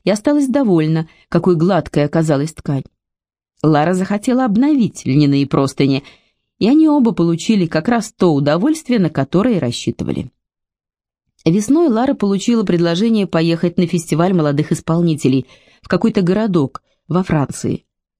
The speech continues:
Почему выбрали их квартет, она не задумывалась. Кому-то из ценителей музыки понравилось звучание их ансамбля.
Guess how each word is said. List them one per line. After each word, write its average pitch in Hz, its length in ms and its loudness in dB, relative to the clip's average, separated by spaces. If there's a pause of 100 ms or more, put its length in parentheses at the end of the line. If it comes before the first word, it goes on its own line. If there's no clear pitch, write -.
(300)
Почему 294 360 2
выбрали 214 380 2
их 208 140 -2
квартет, 220 600 -2 (220)
она 311 200 4
не 202 140 4
задумывалась. 135 760 -2 (380)
Кому-то 269 340 2
из 226 120 0
ценителей 175 480 2
музыки 214 360 -2
понравилось 196 640 0
звучание 151 520 0
их 156 140 -4
ансамбля. 139 560 0